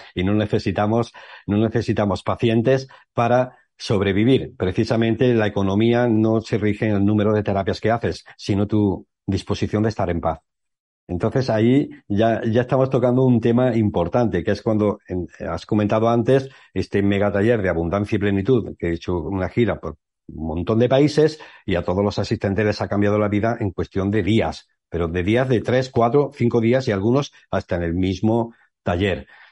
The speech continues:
¿Por qué? Porque se ha producido una corrección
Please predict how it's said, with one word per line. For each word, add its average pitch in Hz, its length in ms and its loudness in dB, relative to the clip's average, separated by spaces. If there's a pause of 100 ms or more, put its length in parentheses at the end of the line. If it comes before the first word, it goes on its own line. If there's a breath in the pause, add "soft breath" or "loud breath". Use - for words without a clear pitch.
(500 soft breath)
¿Por 117 140 0
qué? - 320 0 (400)
Porque 104 560 0
se - 160 -4
ha 101 60 0
producido 120 640 0
una 135 280 2
corrección 120 640 0